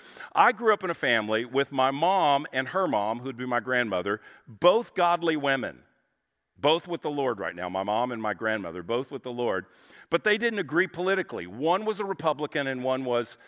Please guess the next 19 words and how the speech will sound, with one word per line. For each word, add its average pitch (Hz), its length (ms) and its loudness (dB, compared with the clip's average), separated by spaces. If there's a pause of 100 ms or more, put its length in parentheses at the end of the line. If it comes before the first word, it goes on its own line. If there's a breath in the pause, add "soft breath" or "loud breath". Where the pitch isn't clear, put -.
(240 soft breath)
a 123 100 4
Democrat. 120 800 2
And 110 120 -2
they 147 80 2
didn't 147 220 -4
give 139 140 -2
me 135 100 -4
permission 123 460 -6
to 110 40 -14
say 110 200 -2
which 104 200 -4
was 101 120 -10
which, 85 260 -8
so 113 140 -4
I'm 107 100 0
not 107 160 0
gonna 107 140 -4
tell 139 260 4
you. 104 220 -2